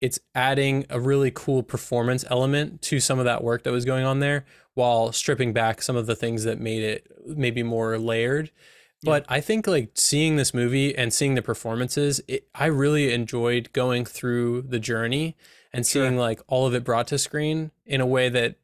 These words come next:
Speaker 1: is definitely better than, than my expectations were. I, I, I'd heard good things about the film. I knew,
Speaker 2: Yeah.
Speaker 1: uh, famously that Kathy Bates was amazing in it, but, like, I,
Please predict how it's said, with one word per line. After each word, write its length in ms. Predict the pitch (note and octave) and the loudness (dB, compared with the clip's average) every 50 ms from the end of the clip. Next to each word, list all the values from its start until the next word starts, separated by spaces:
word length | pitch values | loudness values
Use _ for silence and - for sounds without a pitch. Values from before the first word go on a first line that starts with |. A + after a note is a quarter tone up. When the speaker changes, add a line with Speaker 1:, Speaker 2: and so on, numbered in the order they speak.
| _ _ _ _ _ _ _ _ - | _ _ _ _ _ _ _ _ -6
Speaker 1:
is 200 | C3+ B2 A#2+ A#2+ | -4 -2 -2 -2
definitely 520 | - G3 E3 - D#3 E3 - A#3 G#3+ D#3+ A#2 | -6 -8 -4 -4 -2 -2 0 0 0 0 2
better 320 | A2 B2 B2 B2 B2 B2 | 2 2 2 2 2 0
than, 320 | A2+ A#2+ A2+ A2 A2+ - - | 0 0 -2 -2 -4 -4 -4
than 140 | A#2+ A#2+ A#2 | -4 -4 -2
my 180 | A2+ A2+ A2 A2+ | -2 0 0 0
expectations 720 | A2 - - A2+ G#2+ - - A#2 A2 - - A#2+ A#2+ A#2+ | -2 -4 -6 -8 -8 -6 -4 -4 -4 -4 -8 -12 -12 -10
were. 240 | B2 B2 B2 B2+ C3+ | -8 -8 -6 -4 -2
I, 160 | B2 B2 B2+ - | 0 0 0 0
I, 180 | C#3 C#3+ D3 - - | 0 -2 -2 0 0
I'd 160 | D3+ D#3+ D3 | 0 0 0
heard 220 | - G3 F#3 F3+ | 0 -2 0 0
good 140 | D#3+ D#3+ C#3+ | 0 -2 0
things 160 | - D3+ C#3+ | 0 0 0
about 120 | D3 C#3+ C3+ | 0 0 -2
the 60 | C#3 | -2
film. 240 | - - C#3 C3+ C3 | -2 -2 -2 -2 -2
I 100 | B2 B2 | -2 -4
knew, 400 | A#2+ B2 C3 C3+ C3+ C3+ C3+ C3+ - - - - - - - | -2 -2 0 0 2 0 0 -2 -4 -12 -20 -20 -20 -20 -16
Speaker 2:
Yeah. 180 | - D3 B2 B2+ | -12 -8 -6 -6
Speaker 1:
uh, 20 | |
famously 520 | - - B2+ B2 - B2+ A#2+ - - C3 B2+ | -2 0 -2 0 0 0 -2 0 0 2 0
that 120 | B2+ A#2 | 0 0
Kathy 300 | - - A#2+ A2+ - B2 | 0 -2 -2 0 0 -2
Bates 240 | A2+ A2+ A2+ A2+ - | -2 0 -2 -2 -2
was 120 | C3 A2+ A#2 | -2 -2 0
amazing 360 | A2+ A2 A2 A2+ A2+ A2+ A2+ | 0 0 0 0 0 0 0
in 100 | A2+ A2 | -2 -4
it, 140 | A2+ - - | -4 -6 -4
but, 160 | - A#2+ - | -4 -2 -2
like, 200 | A#2+ A2+ A2 - - | -2 -2 -4 -4 -2
I, 140 | - C3 C3 | -2 -2 -2